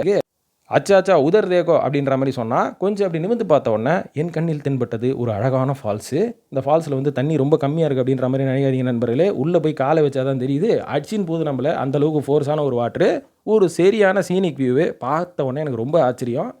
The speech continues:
"So, இப்பேற்பட்ட இடத்துல இப்படி ஒரு சுத்தமான நீரானு?" அப்படின்னு நான் இங்க ஒரு குழியில போட்டேன்.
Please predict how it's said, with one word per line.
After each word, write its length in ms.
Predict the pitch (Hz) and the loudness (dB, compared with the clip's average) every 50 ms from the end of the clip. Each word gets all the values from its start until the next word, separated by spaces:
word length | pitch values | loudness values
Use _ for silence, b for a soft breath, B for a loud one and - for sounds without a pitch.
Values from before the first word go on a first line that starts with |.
| _ _ _ _ | _ _ _ _
"So, 80 | - 147 | -14 -12
இப்பேற்பட்ட 380 | 139 - 185 180 160 147 - | -8 -8 -6 -6 -6 -8 -10
இடத்துல 260 | 127 123 120 - 139 | -10 -10 -10 -8 -8
இப்படி 240 | 143 117 - - 139 | -10 -8 -6 -6 -4
ஒரு 180 | 131 120 117 107 | -4 -4 -4 -6
சுத்தமான 440 | 123 117 - 143 127 131 139 143 127 | -8 -10 -8 -6 -2 -2 0 0 0
நீரானு?" 360 | 123 131 123 117 107 104 104 - | 0 0 0 -2 -4 -6 -6 -4
அப்படின்னு 260 | 123 127 131 143 160 | -2 0 2 2 2
நான் 120 | 165 160 139 | 2 2 0
இங்க 140 | 135 123 | 0 -2
ஒரு 140 | 117 113 117 - | -2 -4 -4 -2
குழியில 220 | 143 151 165 147 | 0 2 2 2
போட்டேன். 420 | 123 - - 120 113 - 165 208 | 0 0 -4 -4 -2 -2 -2 -2